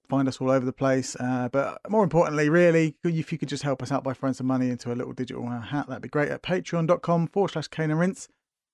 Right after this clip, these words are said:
We do Sound of Play, we do Playwright, we do Sausage Factory.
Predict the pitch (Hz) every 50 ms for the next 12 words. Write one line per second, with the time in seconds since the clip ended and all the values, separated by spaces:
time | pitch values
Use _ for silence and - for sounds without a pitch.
0 | _ _ _ _ _ _ _ _ _ _ - 180 147 165 151 131 - 165 143 131
1 | 123 120 - - 208 226 254 254 196 156 - - _ - 120 120 110 - - -
2 | 165 180 180 175 208 226 240 - - - - 104 - - 139 - - 156 - -
3 | 202 - - - 226 247 220